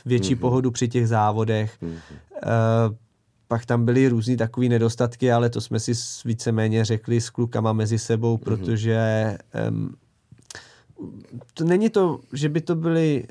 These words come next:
Speaker 1: eh, nedostatky.
Speaker 2: Jasný,
Speaker 1: Eh, spíš
Speaker 2: jasný.
Speaker 1: to byly takový malý detaily,
Speaker 2: Kaně-,
Speaker 1: který
Speaker 2: takový kančičky, jako
Speaker 1: Jo,
Speaker 2: kaň-,
Speaker 1: jo.
Speaker 2: ka-, malá kaňka a tak se tak
Speaker 1: Takový
Speaker 2: jako to, co s tím jako uděláme? A tady v tom závodě to
Speaker 1: Takový,
Speaker 2: bylo, no.
Speaker 1: takový malý detaily
Speaker 2: Drobky.
Speaker 1: a když se to potom nasčítá právě,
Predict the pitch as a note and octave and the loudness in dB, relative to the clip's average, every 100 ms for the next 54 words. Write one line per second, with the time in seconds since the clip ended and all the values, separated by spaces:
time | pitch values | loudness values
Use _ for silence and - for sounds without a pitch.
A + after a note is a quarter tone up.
0 | - - - B2+ A#2+ A#2+ A#2 C3+ C3 D#3 | -10 -8 -2 0 2 0 0 0 2 2
1 | D#3 - A#2+ - G#2 A2 - A2 B2 A#2+ | 0 -2 -2 -2 -6 -6 -14 -4 2 4
2 | C3 B2+ F#2+ - G#2 G3 E3+ D#2+ - _ | 4 2 -2 0 2 4 2 2 -6 _
3 | - C#3 D3+ F#3 E3 F#3 E3+ E3 F#3 F3+ | -16 -14 -2 0 4 4 4 2 4 4
4 | F3 E3+ F#3+ E3 - D#3 E3 E3+ F3 F3+ | 4 2 2 0 4 4 4 2 0 -2
5 | - - C#3 C#3+ E3+ E3+ D#3+ C3 D#3+ D#3 | -12 -2 0 4 4 4 2 2 4 4
6 | D3 D3 - D3+ - A#2+ A#2 D3+ D3+ D3 | 2 2 -2 -4 -2 4 4 6 4 4
7 | C3 B2 C3 B2+ D3+ D#3 D3 C#3 C3 C3+ | 4 2 0 0 2 2 2 2 0 0
8 | B2 B2+ B2 C3 G2+ A#2 A#2+ - A2+ A#2 | 0 2 2 0 0 -2 -4 -4 -4 0
9 | C#3+ G#2+ C#3+ C3+ G#2+ - - C3 A#2+ C3+ | 0 2 2 2 0 -4 -8 -6 -4 -2
10 | B2+ A#2+ B2 A2+ A2+ G#2+ G#2 G2 - A2 | -2 -2 -4 -2 -2 -4 -4 -6 -8 -6
11 | A#2 A#2 A#2+ A#2+ A#2 A2+ A#2 D3+ - C#3 | -4 -2 -2 0 0 2 2 2 0 0
12 | C#3+ D3 C#3 B2 D3 - E3 D#3+ D#3 E3 | -2 0 0 0 -2 0 2 4 4 4
13 | D3+ D3+ D#3 D#3+ E3 G#2 - - D#3+ D#3 | 4 6 6 6 2 0 -2 0 2 2
14 | E3+ E3 D#3+ D#3+ E3 D#3+ C#3+ - - D#3 | 0 0 0 2 2 2 2 -2 -4 2
15 | D#3+ D#3 D3+ D#3 D3 D3 D3+ D3 | 4 4 4 4 4 4 4 4